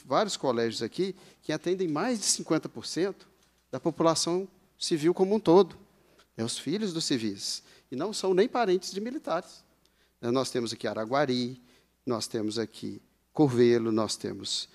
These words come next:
Itabira, nós temos Ubá, e nós temos outros também que estão quase nos cinquenta por cento.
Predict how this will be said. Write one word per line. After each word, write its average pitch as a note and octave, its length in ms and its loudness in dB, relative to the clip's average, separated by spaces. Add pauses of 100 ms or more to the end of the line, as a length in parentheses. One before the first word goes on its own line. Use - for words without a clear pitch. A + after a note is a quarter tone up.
(120)
Itabira, B2 720 0 (320)
nós A#2 280 2
temos G#2 480 -6
Ubá, C3 440 6 (220)
e F3+ 80 8
nós A3 180 4
temos G#3 500 4 (260)
outros A3 480 6
também D#3 240 6
que F#3+ 100 -8
estão A3+ 260 -2
quase G#3+ 320 0
nos A3 100 -4
cinquenta G#3 340 0
por G#3 160 -4
cento. F#3 360 2